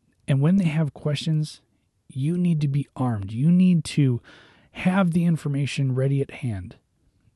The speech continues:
And if you're taking notes and retaining the information in God's Word, you're gonna be able to be a witness to them. You're gonna be able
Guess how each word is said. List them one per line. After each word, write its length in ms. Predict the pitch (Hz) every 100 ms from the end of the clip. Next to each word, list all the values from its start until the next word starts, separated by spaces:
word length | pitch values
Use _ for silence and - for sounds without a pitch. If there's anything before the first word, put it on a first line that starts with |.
| -
And 120 | 139
if 120 | 143
you're 100 | 160
taking 460 | 135 - 170 - 160
notes 260 | 151 135 135
and 160 | 110
retaining 560 | 113 - - 170 175 151
the 80 | 139
information 540 | 131 131 131 139 131
in 80 | 110
God's 340 | 113 120 113
Word, 380 | 104 110 143 156 _ - - _ _ _
you're 260 | - 135 190
gonna 160 | 185 175
be 160 | 160 -
able 260 | 135 143
to 360 | 131 - 139 120 - - _ - 131 -
be 360 | 143 170 175 - -
a 160 | 151
witness 680 | 139 135 151 139 113 - - - _ _ _ _ -
to 140 | -
them. 300 | 117 95 92 _ _ - -
You're 280 | 127 151 180
gonna 200 | 185 170
be 200 | 147 -
able 480 | 143 156 135 101 -